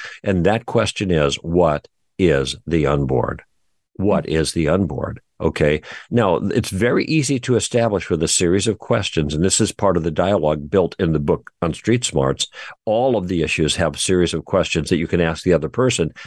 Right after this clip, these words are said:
that lays the foundation to get to that conclusion. But the answer is the unborn is an innocent human being. Okay.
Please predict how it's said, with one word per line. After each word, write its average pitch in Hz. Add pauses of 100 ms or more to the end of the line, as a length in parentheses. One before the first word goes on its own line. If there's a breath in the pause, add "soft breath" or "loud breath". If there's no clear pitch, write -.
that 85
lays 110
the 101
foundation 80
to 78
get 78
to -
that 78
conclusion. 117 (400 loud breath)
But 104
the 101
answer 127
is 78
the 101
unborn 80 (140)
is 101
an 87 (100)
innocent 107 (540)
human 85
being. 76 (300)
Okay. 80